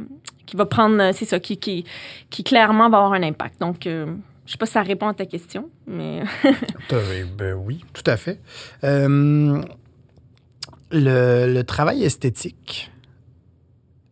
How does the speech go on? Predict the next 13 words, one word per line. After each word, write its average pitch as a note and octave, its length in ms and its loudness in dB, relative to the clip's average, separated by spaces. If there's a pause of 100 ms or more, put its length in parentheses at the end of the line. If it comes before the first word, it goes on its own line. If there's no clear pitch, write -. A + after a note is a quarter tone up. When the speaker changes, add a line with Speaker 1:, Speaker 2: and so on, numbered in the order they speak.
(240)
Speaker 2:
sur - 280 -2
le B2 80 2
film, G3+ 180 -2
on E3+ 80 2
t'en C#3 140 2
parlait C3+ 200 4
tantôt, D3+ 280 2
revenir D3 280 4
au C#3 140 4
plan C3 1000 4
large, C3 1000 2
au B2+ 180 -2
pl-, B2 160 -10